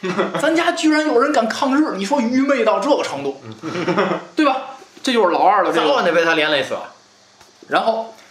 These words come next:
Speaker 1: 一有机会就劝大哥当汉奸。
Speaker 2: 哎，对，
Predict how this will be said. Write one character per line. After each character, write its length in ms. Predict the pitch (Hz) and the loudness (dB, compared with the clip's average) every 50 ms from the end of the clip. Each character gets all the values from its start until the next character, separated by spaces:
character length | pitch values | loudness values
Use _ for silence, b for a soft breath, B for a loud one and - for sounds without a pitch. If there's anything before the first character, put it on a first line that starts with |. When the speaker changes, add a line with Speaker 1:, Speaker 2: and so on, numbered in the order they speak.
| B B B | B B B
Speaker 1:
一 180 | B 370 381 320 | B -2 0 0
有 180 | 202 156 143 - | 2 2 0 0
机 180 | - - 262 262 | -2 0 0 0
会 140 | 226 208 | 0 2
就 80 | 196 180 | 0 0
劝 260 | 175 - 233 208 180 | -2 0 -2 -2 0
大 160 | 180 170 190 | 2 0 2
哥 100 | 196 202 | 2 0
当 140 | 196 214 214 | 0 0 0
汉 180 | 214 208 160 165 | 0 0 0 0
奸。 240 | 180 214 220 - - - | -2 -2 -2 -6 -10 -6
Speaker 2:
哎， 180 | 139 131 127 | -4 -4 -2
对， 260 | - 147 147 147 - | 0 -2 -2 -2 -4